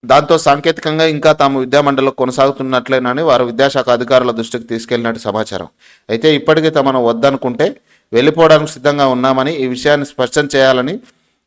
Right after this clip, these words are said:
ఉన్నతాధికారులు కోరినట్టు తెలిసింది. దీంతో ప్రభుత్వ పెద్దలతో మాట్లాడాక స్పష్టత ఇస్తామని విద్యాశాఖ కార్యదర్శి వారికి చెప్పినట్టు ప్రచారం జరుగుతుంది.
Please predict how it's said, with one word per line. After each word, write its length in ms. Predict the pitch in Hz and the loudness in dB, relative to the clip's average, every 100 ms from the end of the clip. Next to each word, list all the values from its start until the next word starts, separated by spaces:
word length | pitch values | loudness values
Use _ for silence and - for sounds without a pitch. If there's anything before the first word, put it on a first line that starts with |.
| - | -4
ఉన్నతాధికారులు 640 | 143 160 160 160 151 147 135 | 2 4 4 4 2 2 2
కోరినట్టు 360 | 135 139 135 127 | 0 0 -4 -2
తెలిసింది. 360 | 113 113 127 135 156 | -4 -4 -4 -6 -4
దీంతో 220 | 131 135 135 | -4 -2 -4
ప్రభుత్వ 280 | 127 156 165 156 | -4 -4 -2 -2
పెద్దలతో 340 | 143 143 143 135 | -2 0 -2 0
మాట్లాడాక 420 | 127 127 139 135 135 | 0 0 -2 -2 -6
స్పష్టత 340 | - 135 143 139 120 | -8 -6 -4 -4 -2
ఇస్తామని 340 | 131 131 127 | -2 0 -2
విద్యాశాఖ 360 | 120 131 127 123 117 | -2 -2 -4 -8 -2
కార్యదర్శి 400 | 120 120 120 127 113 | -2 0 -2 -2 -2
వారికి 200 | 117 - | -2 -4
చెప్పినట్టు 380 | 117 - 139 123 117 | -12 -6 -6 -4 -4
ప్రచారం 380 | 113 117 117 110 | -2 0 -2 -2
జరుగుతుంది. 400 | 104 101 98 76 | -4 -4 -8 -14